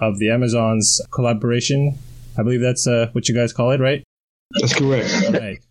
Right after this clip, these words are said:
Speaker 1: So we have the Batman and Adam on with us today. So, uh, also, we all, we have our fellow W R O L broadcast member, Kage, as well, representing, uh, both sides of the discussion that we're gonna have today.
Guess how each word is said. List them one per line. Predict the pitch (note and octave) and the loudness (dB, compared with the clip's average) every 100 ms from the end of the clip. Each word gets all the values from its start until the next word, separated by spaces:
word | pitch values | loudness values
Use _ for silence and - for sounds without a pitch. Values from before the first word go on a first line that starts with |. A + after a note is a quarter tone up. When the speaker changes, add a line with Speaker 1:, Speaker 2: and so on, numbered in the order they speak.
| _ | _
Speaker 1:
So | - | -4
we | B2+ | 0
have | C3 A#2+ | 2 2
the | A#2 | 0
Batman | A#2+ D3 - E3 E3+ F3 F3+ | 2 2 2 2 2 2 2
and | B2 B2 B2 A#2+ A#2 - | 0 2 2 2 0 -2
Adam | B2 B2 G#2 F#2+ - - - A#2 - | 0 2 2 0 -4 -8 -2 0 2
on | G#2 G#2+ C6+ C6+ C6+ | 0 2 2 2 2
with | A#2+ - | 0 0
us | G#2 - | 0 0
today. | A#2 G2+ F#2 F2+ - - - | 0 0 0 -4 -16 -16 -4
So, | G#2+ G2 F#2 G2 - - - - - A2 | 0 2 2 0 -6 -20 -20 -20 -10 -2
uh, | G#2+ G#2 | 0 2
also, | C#3+ C#3+ D3+ C#3 C#3 - | 0 2 2 2 2 -2
we | C3 | -2
all, | C#3 C3+ - | 0 -2 -4
we | C3+ | -4
have | C3+ B2+ A#2 | 0 0 2
our | A#2 A2+ A2 A2 G#2+ A2 - | 2 2 0 -2 -2 -6 -4
fellow | C3+ C3 A#2 | -2 0 2
W | A#2+ B2 | 0 2
R | A#2 A2+ | 2 2
O | A2 | 2
L | G#2+ | 2
broadcast | A2+ A2 A#2+ A2+ A#2 | 0 0 0 0 0
member, | A2 G#2 G2 | 0 0 -4
Kage, | - B2+ B2+ D3 F#3 - _ _ _ | -2 0 2 0 0 -6 _ _ _
as | - G#2+ G#2+ | -2 0 2
well, | A2+ A2+ | 2 2
representing, | A2+ A#2 A#2 A#2 A2+ B2 A2+ A2 | 0 0 0 0 0 0 2 2
uh, | G#2+ G2+ G2+ | 2 2 0
both | G2 C3+ C#3+ | 2 0 2
sides | - A#2+ A#2+ A2 | 2 2 0 0
of | G#2+ G2 | 0 0
the | G#2+ | 0
discussion | G#2+ - B2 - | 0 0 -2 0
that | G#2 | 0
we're | G#2+ | 0
gonna | G#2+ G#2 | 0 0
have | A2 G2 | 0 -2
today. | - F#2+ A#2 G#2+ F#2+ | -4 -2 0 0 -2